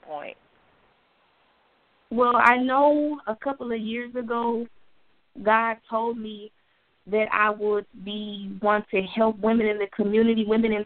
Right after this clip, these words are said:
Speaker 2: teen girls. But when he first gave it to me, I didn't really, you know, take what he said serious. I was like, "Oh, okay, you know, you know, whatever." But I went to a church service. Um, my best friend Jamie, she invited me to her church,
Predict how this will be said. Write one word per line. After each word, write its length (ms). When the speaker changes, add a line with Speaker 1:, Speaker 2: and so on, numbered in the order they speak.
Speaker 2:
teen 180
girls. 460
But 140
when 100
he 160
first 260
gave 220
it 120
to 100
me, 140
I 100
didn't 180
really, 320
you 100
know, 240
take 220
what 120
he 200
said 240
serious. 460
I 60
was 100
like, 140
"Oh, 160
okay, 260
you 160
know, 380
you 120
know, 100
whatever." 440
But 280
I 100
went 320
to 140
a 60
church 220
service. 400
Um, 540
my 180
best 260
friend 240
Jamie, 380
she 60
invited 360
me 200
to 60
her 200
church, 240